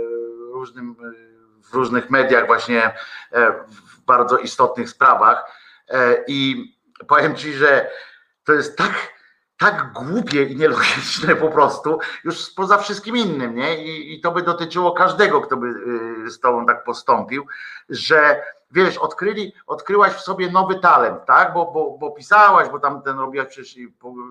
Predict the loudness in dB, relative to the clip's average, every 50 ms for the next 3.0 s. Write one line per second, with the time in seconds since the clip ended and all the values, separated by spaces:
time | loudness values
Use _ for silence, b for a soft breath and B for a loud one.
0 | -14 -2 0 0 0 0 -2 -6 -6 -6 -8 -6 -4 -4 -2 -4 -6 -6 -8 -10
1 | -10 -16 -18 -18 -10 0 0 0 2 2 -2 -2 -2 -4 -10 -18 -18 -20 -18 -6
2 | -4 -4 -4 -4 -10 -16 -12 -6 -6 -6 -6 -2 -2 -2 -2 -2 -6 -10 -12 -14